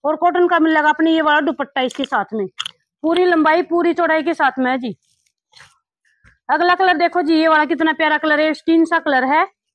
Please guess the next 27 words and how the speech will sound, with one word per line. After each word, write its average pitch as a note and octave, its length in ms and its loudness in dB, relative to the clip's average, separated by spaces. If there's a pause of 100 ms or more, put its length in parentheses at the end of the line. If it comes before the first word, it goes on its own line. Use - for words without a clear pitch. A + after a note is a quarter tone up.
(680)
और E4 140 2
design F#4 340 2
बिल्कुल G4 300 0
same D#4+ 220 -2
रहने E4 240 0
वाला C4+ 260 2
जी, B3 200 -4 (760)
स्किन F4 380 2
सा F#4+ 160 2
कलर D#4 260 2
है, F4 140 4 (260)
कलर F4+ 260 2
बिल्कुल F4 340 0
same D4 320 0
है D#4 200 0 (100)
ना, C#4 160 -2
कलर E4+ 260 0
option E4 320 -2
है C#4+ 80 0
इसमें, E4 340 -2 (320)
स्किन F4+ 320 0
सा F#4 140 0
कलर, D#4 260 0
design F4 340 2
बिल्कुल F4+ 260 0
same C#4+ 240 -2
रहेगा। E4+ 340 0